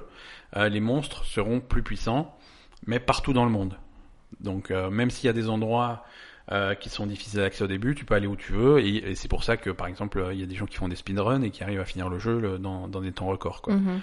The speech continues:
Speaker 1: Tu peux très bien tracer en ligne droite, euh, vers le boss final et, et le tuer.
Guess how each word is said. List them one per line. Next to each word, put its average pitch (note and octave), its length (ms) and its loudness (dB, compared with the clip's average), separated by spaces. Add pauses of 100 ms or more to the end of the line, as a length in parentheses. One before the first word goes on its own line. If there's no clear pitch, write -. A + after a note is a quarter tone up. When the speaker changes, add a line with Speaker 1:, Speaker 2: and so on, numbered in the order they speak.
(120)
Speaker 1:
Tu - 80 -14
peux A#2+ 120 2
très E2+ 180 -6
bien A#2+ 200 0
tracer A2 440 -4
en G#2 40 0
ligne G2 160 0
droite, G2+ 380 2
euh, F#2 220 0
vers F#2+ 160 0
le F#2 40 0
boss F2 200 -4
final A2 480 0
et, F2+ 560 -4
et - 40 -4
le F2+ 120 -6
tuer. A2+ 320 -4